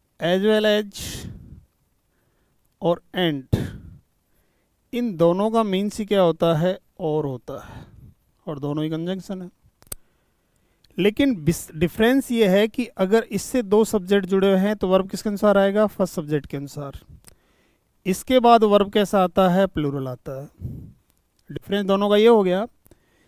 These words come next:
जैसे as well as और and दोनों का हिंदी अर्थ तो और ही होता है, लेकिन अगर दो सब्जेक्ट अगर as well as से जुड़े हुए हैं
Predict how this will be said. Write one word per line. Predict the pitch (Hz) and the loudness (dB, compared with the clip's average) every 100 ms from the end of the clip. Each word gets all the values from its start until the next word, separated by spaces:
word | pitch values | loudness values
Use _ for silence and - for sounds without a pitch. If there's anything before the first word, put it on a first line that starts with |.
| _ - | _ -6
जैसे | 160 202 185 185 | -4 -2 2 2
as | |
well | 208 214 | 4 4
as | 214 226 208 - - | 6 4 0 -16 -6
और | 208 | 0
and | 175 185 | 0 0
दोनों | 180 180 208 | 2 2 2
का | 220 | 0
हिंदी | 185 170 | 0 2
अर्थ | 185 180 | 0 0
तो | - 196 196 | -2 2 4
और | 233 | 4
ही | |
होता | 214 170 175 | 2 2 2
है, | 160 208 | 2 0
लेकिन | 240 185 - 196 | -2 -6 -4 -2
अगर | 196 196 180 | 0 0 0
दो | 170 208 | 0 0
सब्जेक्ट | 226 196 190 220 214 | 0 -2 2 2 2
अगर | 202 202 196 | 0 4 4
as | 185 | 4
well | 196 202 | 4 4
as | 202 | 2
से | - | 0
जुड़े | 165 170 | -2 4
हुए | 202 190 175 | 4 6 4
हैं | 175 185 | 2 -4